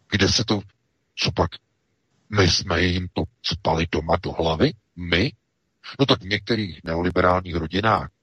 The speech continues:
uvědomělých, viz Greta Thunberg a její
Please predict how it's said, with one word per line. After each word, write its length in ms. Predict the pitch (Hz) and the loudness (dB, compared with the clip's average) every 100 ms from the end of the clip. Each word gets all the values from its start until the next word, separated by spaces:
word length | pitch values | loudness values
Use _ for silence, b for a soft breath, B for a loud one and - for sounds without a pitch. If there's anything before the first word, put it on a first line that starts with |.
| - | -12
uvědomělých, 800 | 85 87 101 98 92 85 76 - _ _ B B - | -4 0 0 0 -2 -2 -6 -14 _ _ B B -12
viz 260 | 92 87 85 | 0 2 2
Greta 280 | - 117 90 | 2 2 2
Thunberg 640 | - 92 110 101 87 82 | 0 -2 0 2 2 2
a 80 | 85 | -2
její 460 | 80 80 80 85 | -2 0 -2 -4